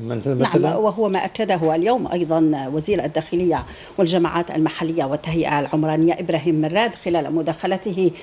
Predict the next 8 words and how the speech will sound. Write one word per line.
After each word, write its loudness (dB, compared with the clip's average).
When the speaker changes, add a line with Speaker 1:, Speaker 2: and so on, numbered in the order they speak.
Speaker 2:
في 0
أشغال 0
هذه 0
الندوة 2
الإعلامية 0
حول 0
تقييم 0
عمليات 0